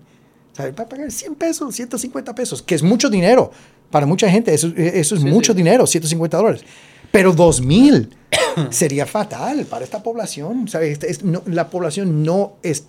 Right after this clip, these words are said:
Speaker 1: no ve eso como algo aceptable para un diseño de plan médico. Eso se impuso.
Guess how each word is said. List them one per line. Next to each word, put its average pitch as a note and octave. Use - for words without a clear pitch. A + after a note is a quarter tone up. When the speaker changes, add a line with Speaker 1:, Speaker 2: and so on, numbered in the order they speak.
Speaker 1:
no D#3+
ve D3
eso B2
como C3
algo D3+
aceptable C3+
para A2+
un C3+
diseño B2+
de A#2+
plan A#2
médico. A2
Eso D3
se F3+
impuso. E3